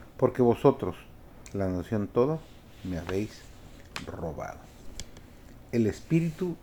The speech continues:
de liberalidad es el espíritu del cielo. El Señor nos concede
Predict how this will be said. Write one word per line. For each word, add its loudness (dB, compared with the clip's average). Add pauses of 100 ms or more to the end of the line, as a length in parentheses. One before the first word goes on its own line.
(140)
de 0
liberalidad 4 (140)
es -6
el -4
espíritu -2 (160)
del -6
cielo. -12 (1800)
El 6
Señor 8
nos 4
concede 2